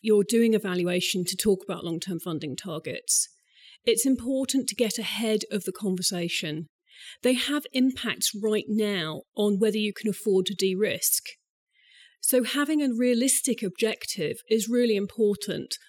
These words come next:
whenever your valuation is. And actually in practice, separating it from the valuation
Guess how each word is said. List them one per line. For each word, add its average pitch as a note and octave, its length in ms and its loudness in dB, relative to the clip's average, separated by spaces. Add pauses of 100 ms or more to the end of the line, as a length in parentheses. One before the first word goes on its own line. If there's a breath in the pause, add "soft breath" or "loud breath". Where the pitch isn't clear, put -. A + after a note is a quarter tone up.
whenever A#3 340 4
your F#3 180 2
valuation E3 640 -4
is. - 360 -2 (480 loud breath)
And C#4 100 2
actually C#4 300 2
in A#3 80 4
practice, - 960 -2 (180)
separating A3+ 640 0
it G#3 100 -6
from G#3 140 0
the G3 60 0
valuation G3+ 800 0